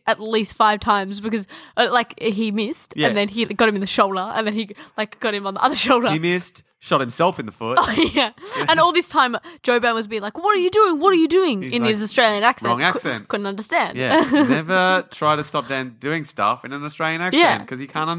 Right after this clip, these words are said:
Speaker 2: understand
Speaker 1: gonna
Speaker 2: you.
Speaker 1: fail. <laughs>
Speaker 2: Um, and then the four policemen who were protecting him at the time, so there was,
Speaker 1: What?
Speaker 2: he even,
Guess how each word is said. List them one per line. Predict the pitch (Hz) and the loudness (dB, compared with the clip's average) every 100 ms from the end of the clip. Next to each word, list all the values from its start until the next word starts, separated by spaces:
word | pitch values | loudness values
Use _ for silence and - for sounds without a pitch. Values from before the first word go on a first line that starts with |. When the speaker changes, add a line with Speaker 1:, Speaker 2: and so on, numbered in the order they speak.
| 170 254 | -4 0
Speaker 2:
understand | |
Speaker 1:
gonna | 294 294 | 2 2
Speaker 2:
you. | 139 302 330 180 - - | 2 2 2 0 -4 -2
Speaker 1:
fail. | 233 240 214 - | 2 4 2 -2
<laughs> | _ | _
Speaker 2:
Um, | - 139 139 135 139 _ | -2 2 2 0 -4 _
and | 131 127 | -6 2
then | 180 185 113 160 - _ _ _ _ - | 4 4 2 -6 -20 _ _ _ _ -16
the | 135 | -10
four | - 202 196 | 0 2 2
policemen | 170 147 175 170 147 | -2 0 -2 -2 -4
who | 139 135 | -2 -2
were | 123 | -4
protecting | - - 185 247 - 277 | -6 -6 -2 -2 -2 0
him | |
at | 139 | 0
the | 113 | -2
time, | - 113 131 202 _ _ _ _ | -2 2 2 2 _ _ _ _
so | - 196 | -2 2
there | |
was, | 185 - | 2 0
Speaker 1:
What? | - - 330 | -6 -12 -6
Speaker 2:
he | 247 | -6
even, | 226 | -6